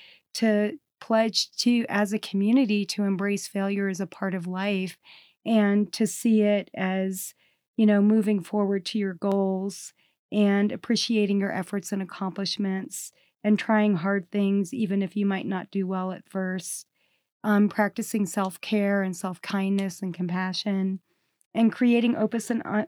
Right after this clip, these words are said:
open and honest conversations with each other,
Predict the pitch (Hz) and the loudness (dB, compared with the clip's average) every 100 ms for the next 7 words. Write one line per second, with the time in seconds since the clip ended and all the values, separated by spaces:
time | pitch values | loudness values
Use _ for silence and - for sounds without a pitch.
0 | - 226 247 233 214 202 208 214 - 208 | -2 0 2 4 2 2 0 -2 -2 -2
1 | 196 190 214 226 233 196 196 185 185 - | -2 -2 -2 0 0 0 -2 -4 -6 -4
2 | 185 180 180 185 | -4 -4 -6 -10